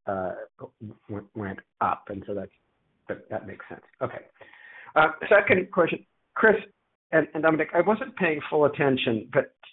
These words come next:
could you add a little more color on the natural mineralization in the, the ex-, the new exploration area? Did you say that you don't think,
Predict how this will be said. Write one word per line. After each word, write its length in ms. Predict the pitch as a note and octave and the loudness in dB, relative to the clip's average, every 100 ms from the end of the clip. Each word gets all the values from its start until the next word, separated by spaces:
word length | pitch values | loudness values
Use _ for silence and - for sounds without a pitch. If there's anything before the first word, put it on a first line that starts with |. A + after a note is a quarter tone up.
| - | -6
could 100 | F#3+ | -2
you 140 | A#3+ | 2
add 120 | C#4+ | 2
a 60 | B3 | 4
little 200 | E3+ D#3+ | 2 2
more 200 | D3+ B2+ | 4 2
color 480 | B2+ C#3+ B2+ C3 C3 - _ _ _ | 4 4 6 6 4 -2 _ _ _
on 320 | C3 B2+ B2 - | 2 4 2 -2
the 100 | C3+ | 2
natural 640 | C3+ D#3 D#3 D3 B2+ A#2+ - | 6 4 4 2 2 0 0
mineralization 1200 | C#3+ C#3 C3+ A#2+ A2 A2 A#2+ A#2+ B2 C3+ C3 C3 _ _ _ _ _ - - _ _ - _ - | 2 4 6 6 6 4 0 0 0 -2 -4 -6 _ _ _ _ _ -20 -20 _ _ -20 _ 0
in 420 | D3+ C3+ C3+ - - | 4 4 2 -6 -4
the, 220 | A#2+ A#2 A#2 B2+ | 4 4 2 -4
the 160 | B2 - | -4 2
ex-, 160 | C3 - _ B2+ | 0 0 _ 2
the 180 | B2 | 4
new 240 | A#2+ C3+ B2+ | 4 6 4
exploration 720 | - - A#2 A#2 A#2 A#2+ A#2 | 4 -2 2 4 4 0 0
area? 360 | A#2 B2 B2+ C3 - - - - - - - | 4 6 6 4 -2 -20 -20 -20 -20 -18 0
Did 140 | D#3+ | 2
you 140 | D#3+ G3+ G3 | 4 2 6
say 380 | E3+ D#3+ D#3 - D3+ | 6 8 6 2 -2
that 160 | D3+ | 0
you 140 | D3 C3+ | -2 2
don't 380 | D#3 D#3 E3 - | 6 6 6 2
think, 240 | E3+ D#3 | 4 4